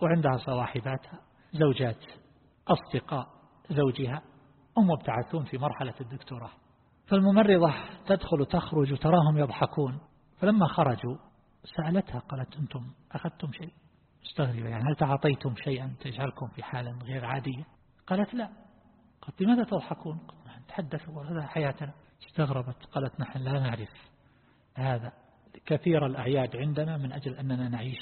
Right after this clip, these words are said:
في حال من الكآبة، فنروح في الأعياد ونشرب، نبحث عن الفرح والراحة." هذه حياتهم،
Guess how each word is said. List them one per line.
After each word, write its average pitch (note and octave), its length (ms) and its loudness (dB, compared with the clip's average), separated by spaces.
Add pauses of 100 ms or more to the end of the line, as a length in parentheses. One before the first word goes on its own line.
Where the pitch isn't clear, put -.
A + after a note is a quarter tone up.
في A2 80 -12
حال A2+ 400 -8
من A#2+ 100 -8 (680)
الكآبة، D3 540 2 (220)
فنروح D#3+ 560 8
في - 60 -6
الأعياد C3+ 460 0
ونشرب، C3 400 -6 (680)
نبحث C3+ 440 -2
عن A#2+ 160 -8 (400)
الفرح C3 480 -4
والراحة." A2+ 460 -10 (520)
هذه D3+ 140 -2
حياتهم، B2 500 -8